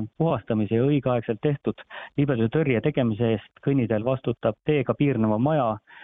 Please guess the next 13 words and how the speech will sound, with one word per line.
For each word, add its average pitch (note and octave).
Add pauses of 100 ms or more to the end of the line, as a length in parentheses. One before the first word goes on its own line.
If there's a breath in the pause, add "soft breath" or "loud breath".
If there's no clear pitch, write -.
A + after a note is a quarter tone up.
(260 loud breath)
või A#2+
kinnistu B2 (340)
omanik. C3+ (720 loud breath)
Eh, A#2 (640)
kui C3
linn D#3
hoolitseb B2
sõiduteede D3+ (100)
ning A#2+
umbes B2
kahekümne A#2
protsendi B2
kõnniteede A2+